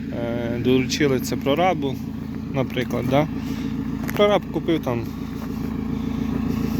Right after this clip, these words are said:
два, два з половиною кілограми фарби там, за триста гривень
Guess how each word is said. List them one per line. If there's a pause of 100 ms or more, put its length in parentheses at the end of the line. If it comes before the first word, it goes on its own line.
(360)
два, (320)
два
з
половиною
кілограми
фарби
там,
за (220)
триста
гривень